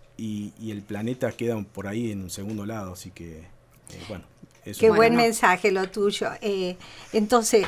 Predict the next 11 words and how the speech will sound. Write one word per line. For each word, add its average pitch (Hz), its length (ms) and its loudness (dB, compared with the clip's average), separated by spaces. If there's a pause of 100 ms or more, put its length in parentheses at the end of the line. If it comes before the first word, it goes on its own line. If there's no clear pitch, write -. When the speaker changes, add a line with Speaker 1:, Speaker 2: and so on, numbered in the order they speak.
Speaker 2:
¿nos 208 300 4
repites 269 520 2
a 214 80 -2
dónde 214 480 6
nos, 185 320 0
eh, 170 380 -2
te 170 80 -2
podemos 190 480 0
encontrar, 233 720 4
te 185 80 0
podemos, 170 480 0